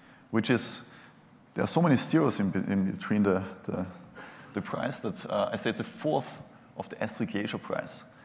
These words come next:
So it's a very, very low storage cost for long-term archive if you hardly access it, or if you maybe don't access it at all. So what you can see here is the frequency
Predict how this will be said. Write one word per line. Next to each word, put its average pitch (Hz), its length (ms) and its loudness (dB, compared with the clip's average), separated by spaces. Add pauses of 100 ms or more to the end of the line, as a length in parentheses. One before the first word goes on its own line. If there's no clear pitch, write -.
(220)
So 117 100 -2
it's 104 80 0
a 123 60 4
very, 117 340 0
very 147 300 0
low 117 280 2
storage - 540 -4
cost - 460 -4 (280)
for 104 140 0
long-term 101 920 -2
archive - 520 -2 (920)
if - 120 -8
you 101 60 -2
hardly - 320 0
access - 420 -6
it, - 180 -10 (640)
or - 60 -6
if - 120 -8
you 85 60 -6
maybe 82 220 -4
don't - 320 -8
access - 240 -12
it - 80 -8
at - 160 -14
all. - 160 -8 (800)
So - 100 -6
what 151 80 0
you 190 60 -4
can 160 160 -2
see 240 240 2
here 190 140 4
is - 380 -2 (540)
the 120 80 -4
frequency 220 760 2